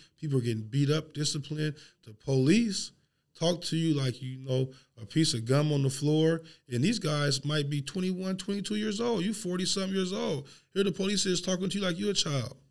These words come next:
right? And it creates guys to start acting like children because it's like, it's a crazy dynamic. And I have to tell the police all the time, like, "Listen, man, I'm an adult.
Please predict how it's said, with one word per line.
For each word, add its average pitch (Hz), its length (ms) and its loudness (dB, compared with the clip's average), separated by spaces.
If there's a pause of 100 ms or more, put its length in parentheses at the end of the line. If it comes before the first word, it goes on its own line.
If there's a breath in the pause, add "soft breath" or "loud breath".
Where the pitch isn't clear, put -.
(440)
right? 151 280 0
And 160 100 4
it 165 120 2
creates 190 340 4
guys 180 240 2
to 190 60 2
start 190 200 0
acting 220 260 2
like 139 140 2
children 110 400 -4 (680)
because 156 360 4
it's 196 100 0
like, 160 220 2
it's 190 140 4
a 190 60 -4
crazy 202 280 2
dynamic. 202 460 0
And 160 100 -2
I 190 60 0
have 226 80 -2
to 190 60 -4
tell 185 160 -4
the 180 60 -2
police 180 160 -4
all 185 80 -2
the 180 80 -2
time, 196 160 -4
like, 165 120 -4
"Listen, 180 280 -4
man, 160 160 -4
I'm 170 140 -6
an 139 80 -2
adult. 143 420 -4